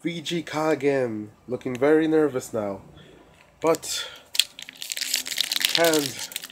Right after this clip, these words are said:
it come back? Yeah, open.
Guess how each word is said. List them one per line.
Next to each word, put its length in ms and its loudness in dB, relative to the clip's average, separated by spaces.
it 540 0
come 340 -2
back? 300 0
Yeah, 220 -2
open. 320 0